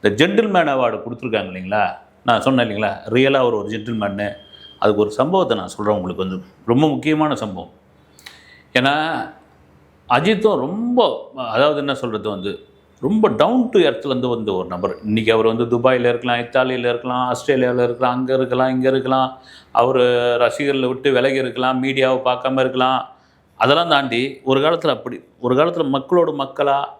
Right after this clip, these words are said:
ரசிகர்களோடு லக்ஷ-, ரசிகரா, சாமானிய மக்களோடு மக்களா இருந்த ஒரு நபர் தான் வந்து. ஒரு சினிமா நிகழ்ச்சி, அந்த சினிமா நிகழ்ச்சியில எல்லாம் உட்காந்துக்கிட்டு இருக்காங்க பிரசாத் லேப்ல.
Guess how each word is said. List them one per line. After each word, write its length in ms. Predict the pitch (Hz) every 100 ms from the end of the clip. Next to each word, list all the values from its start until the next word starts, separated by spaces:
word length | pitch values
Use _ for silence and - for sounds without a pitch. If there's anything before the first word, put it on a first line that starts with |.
| -
ரசிகர்களோடு 560 | 117 - 151 143 139
லக்ஷ-, 420 | - - - 120 117
ரசிகரா, 500 | 135 127 120 117 - - _ _ _ - 147
சாமானிய 400 | 170 190 180 165
மக்களோடு 460 | 139 135 147 143
மக்களா 320 | 131 120 151 139
இருந்த 300 | 123 120 117
ஒரு 120 | 113
நபர் 260 | 107 107
தான் 140 | 107 113
வந்து. 260 | 101 -
ஒரு 320 | 131 120 107 107
சினிமா 320 | 147 160 151
நிகழ்ச்சி, 480 | 117 107 - 123 143 - - _ _
அந்த 220 | 110 110
சினிமா 300 | 104 143 147
நிகழ்ச்சியில 340 | 131 107 - 147
எல்லாம் 340 | 123 120 107
உட்காந்துக்கிட்டு 240 | 127 120
இருக்காங்க 340 | 98 95 92 92
பிரசாத் 540 | - 120 113 127 107
லேப்ல. 480 | 95 101 95 95